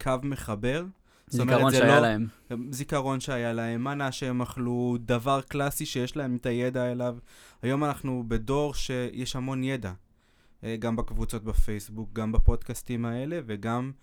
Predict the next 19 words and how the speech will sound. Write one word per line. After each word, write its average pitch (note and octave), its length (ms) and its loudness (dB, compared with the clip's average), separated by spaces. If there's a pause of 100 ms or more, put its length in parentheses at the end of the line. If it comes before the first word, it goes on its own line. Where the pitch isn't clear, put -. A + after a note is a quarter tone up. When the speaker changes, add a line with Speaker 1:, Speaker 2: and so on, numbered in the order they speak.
(340)
Speaker 1:
באינטרנט, F3 720 -2
ואנשים A2+ 500 -4
שיש - 220 -8
להם B2+ 220 -2
הרבה A2 240 -4
ניסיון, B2 640 -2
ואנשים A2 380 -4
מזמינים, A2 560 -2
אה, G#2 160 -2 (480)
מכונות A2 420 -2
ואקום A2 320 -2
הביתה, C3+ 460 -4
וטרמומיקס E3+ 720 -4
הביתה, E3+ 480 -4
וכל C3 460 -4
המכשור B2 680 -2
הכי B2+ 180 -8
מקצועי A#2+ 400 -6
בעולם A#2 420 -2